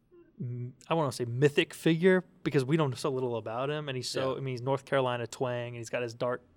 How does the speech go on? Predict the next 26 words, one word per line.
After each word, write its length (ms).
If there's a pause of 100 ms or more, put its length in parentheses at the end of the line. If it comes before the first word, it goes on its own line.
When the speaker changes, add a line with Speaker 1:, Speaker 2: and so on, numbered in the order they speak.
(360)
Speaker 1:
sunglasses 640
on, 340
and, 200
I 40
mean, 140
Speaker 2:
Yeah. 60
Speaker 1:
he 60
really, 420
he, 240
he 160
wants 340
in 160
no 140
way, 240
shape, 240
or 60
form 320
to 80
be 140
the 120
center 260
of 100
attention, 540 (520)
but 180 (1080)
I 80
think 140